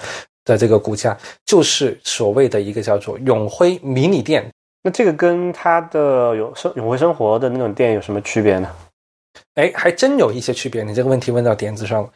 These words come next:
Speaker 1: 永辉生活呢，它想做一个类似像便利店大小的一个店，就像七幺幺罗森一样大的。那它这个其实太小了，真的是很难赚钱，这实话是。为什么七幺幺和罗森能赚钱？这我们好像也分析过啊。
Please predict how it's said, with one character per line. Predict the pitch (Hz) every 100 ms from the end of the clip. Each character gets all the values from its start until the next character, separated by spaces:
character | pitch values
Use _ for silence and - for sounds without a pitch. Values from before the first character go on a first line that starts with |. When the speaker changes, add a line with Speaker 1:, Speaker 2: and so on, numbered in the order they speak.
| _ _
Speaker 1:
永 | 143 139
辉 | 143 226
生 | 226 226
活 | 143 127
呢， | 147 151 _ _ _
它 | - -
想 | 202 110 101
做 | 175
一 | 147 135
个 | 151
类 | 165
似 | 135
像 | 131 147 131
便 | - 247 202
利 | 220
店 | - 240
大 | 127 147
小 | 104 92
的 | 95
一 | 92
个 | 101
店， | - - - _ _
就 | 139
像 | - 113
七 | - -
幺 | 139
幺 | 135 135
罗 | 107
森 | 110 139 139
一 |
样 | 107 98
大 | 98 90
的。 | - _ _ _ _ _ -
那 | 151
它 | 135 151
这 | 147
个 | 139 113 - - - - _ _
其 | - 147
实 | 139 135
太 | - - 170
小 | - - 92
了， | -
真 | -
的 | 123
是 | -
很 | - 107
难 | 98
赚 | 98 - 139
钱， | - 104
这 | 113
实 | 107
话 | 104
是。 | 113
为 | 185
什 | 226
么 | 139
七 | - 170
幺 | 160
幺 | 165 147
和 | 123
罗 | 110
森 | 139 123
能 | 110
赚 | 117
钱？ | 110 107
这 | 123
我 | 131
们 | 113 131
好 | 123
像 | 143
也 | 107
分 | - 143
析 | 160
过 | 151 131
啊。 | 104